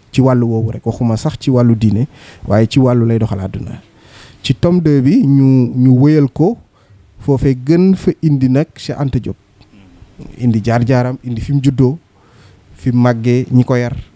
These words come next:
wax ni ko Cheikh Ahmadou Bamba ci boppam dalalee baa ci Alquran, ni mu jaar ba teel a mokkal Alquran ci ñaari at,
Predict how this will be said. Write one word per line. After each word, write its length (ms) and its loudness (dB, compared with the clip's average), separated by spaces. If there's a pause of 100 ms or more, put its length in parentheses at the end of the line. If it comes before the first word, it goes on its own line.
(880)
wax 200 -2
ni 140 2
ko 340 2
Cheikh 200 -6
Ahmadou 320 2
Bamba 300 2
ci 100 -6
boppam 320 -2
dalalee 380 -2
baa 240 -4 (320)
ci 80 -16
Alquran, 600 0 (400)
ni 80 -2
mu 160 0
jaar 240 2
ba 280 2 (220)
teel 200 0
a 20 0
mokkal 340 -2
Alquran 460 0
ci 100 -12
ñaari 260 0
at, 320 -6